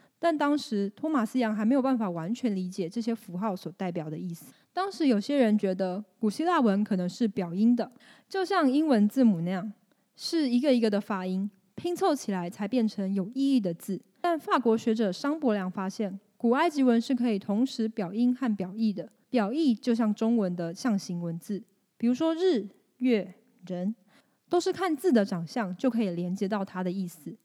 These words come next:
这个重大的发现也就成为解开古埃及文的关键。商伯良也进而完整地翻译了整个罗塞塔石碑上的古埃及文。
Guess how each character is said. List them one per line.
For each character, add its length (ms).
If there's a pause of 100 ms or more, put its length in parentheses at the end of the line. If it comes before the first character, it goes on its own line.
(600)
这 120
个 100
重 200
大 140
的 100
发 220
现 300
也 40
就 140
成 220
为 120
解 200
开 240
古 200
埃 200
及 160
文 120
的 80
关 280
键。 240 (440)
商 280
伯 160
良 200
也 120
进 200
而 120
完 240
整 180
地 80
翻 300
译 100
了 100
整 200
个 160
罗 140
塞 180
塔 160
石 200
碑 160
上 220
的 100
古 200
埃 180
及 180
文。 160